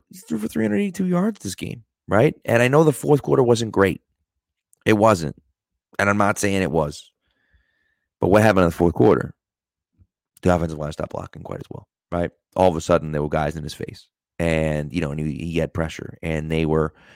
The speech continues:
calling these longer plays, longer developing plays.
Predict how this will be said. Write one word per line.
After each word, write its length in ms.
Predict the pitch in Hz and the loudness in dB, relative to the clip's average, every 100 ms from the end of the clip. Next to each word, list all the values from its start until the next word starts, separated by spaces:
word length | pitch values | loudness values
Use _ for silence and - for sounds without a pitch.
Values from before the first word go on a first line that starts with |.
| - - _ _ _ _ - | -20 -20 _ _ _ _ -2
calling 320 | 95 98 95 | 4 4 4
these 180 | 85 82 | -2 -4
longer 560 | 82 87 85 82 82 | 0 2 2 2 -4
plays, 520 | - - 71 60 - - | -4 -4 -4 -4 -10 -14
longer 460 | - 85 87 87 90 | -2 2 2 2 0
developing 540 | 82 82 78 69 73 | 0 0 -2 -4 -8
plays. 600 | 71 - 82 - - - | -12 -12 -12 -14 -16 -20